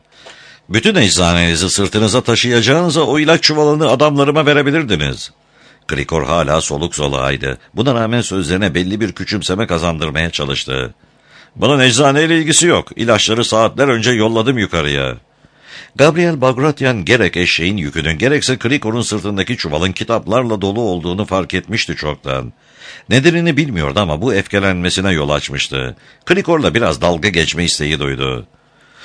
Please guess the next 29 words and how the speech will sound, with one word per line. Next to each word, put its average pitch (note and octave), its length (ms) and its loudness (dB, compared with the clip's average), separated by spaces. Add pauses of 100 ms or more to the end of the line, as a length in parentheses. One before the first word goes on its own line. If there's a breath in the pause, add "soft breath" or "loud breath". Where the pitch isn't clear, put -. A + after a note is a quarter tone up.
(200 loud breath)
"Yanılgımı F3 560 2
bağışlayın E3 420 2
eczacı, C3 580 2 (120)
bütün D#2+ 220 -2
erzağınız D#2 540 0
bu G2 80 -2
kadar D3 260 0
mı?" C#2+ 340 -4 (640 loud breath)
Krikor'un D#3+ 380 0
yüzü G#2 340 -2
sakinleşmişti, E2+ 920 -2
gözleri F2 420 0
kayıtsızca F#2 640 -2
bakıyordu D#2 420 -2
Gabriel'e. C2 640 -4 (640 loud breath)
"Evet, D3 280 2
bunlar G2 360 0
benim E2+ 240 0
erzağım. C2+ 540 -2 (280 soft breath)
Bagration F2+ 600 2
ama F#2+ 220 0
ne F2+ 80 0
yazık A2+ 340 -2
ki G#2+ 120 2
hepsi B2+ 320 0
değil." F2+ 340 0 (800 loud breath)
Öksürük D#3 440 0
kriziyle F2+ 500 -2
sarsıldı. C2+ 720 -4